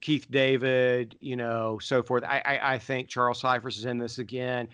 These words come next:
I know it has huge plot holes. Like, the fact that you have a resistance fighting an alien invasion,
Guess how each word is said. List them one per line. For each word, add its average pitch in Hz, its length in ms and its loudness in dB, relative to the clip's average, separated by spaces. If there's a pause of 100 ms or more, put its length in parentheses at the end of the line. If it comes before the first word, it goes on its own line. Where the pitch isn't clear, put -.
(240)
I 202 200 2
know 170 220 6
it 127 60 4
has 123 220 0
huge - 500 -6
plot 87 260 -6
holes. - 360 -12
Like, 127 320 2 (380)
the 143 100 0
fact 160 320 0
that 156 140 -2
you 143 120 -2
have 135 140 0
a 131 60 -4
resistance 123 640 -4
fighting 135 420 0
an 120 160 -6
alien 135 380 -2
invasion, 120 720 -2